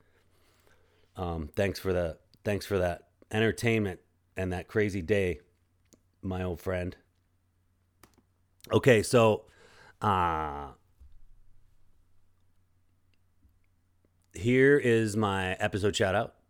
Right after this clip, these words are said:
going to Henrik Pearson. He posts a review of the show and emailed it to me.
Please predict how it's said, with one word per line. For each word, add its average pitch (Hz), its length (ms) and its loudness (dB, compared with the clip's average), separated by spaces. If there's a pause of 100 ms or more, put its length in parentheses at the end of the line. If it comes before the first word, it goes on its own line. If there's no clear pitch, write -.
(140)
going 95 240 0
to 98 160 -4
Henrik 101 360 -2
Pearson. 107 380 -2 (1400)
He 110 140 -4
posts 117 320 0
a - 20 0
review 107 560 2 (200)
of 98 120 -2
the 98 60 -2
show 113 360 2
and 98 120 -2
emailed 107 360 0
it 107 60 -6
to 117 100 -2
me. 123 260 0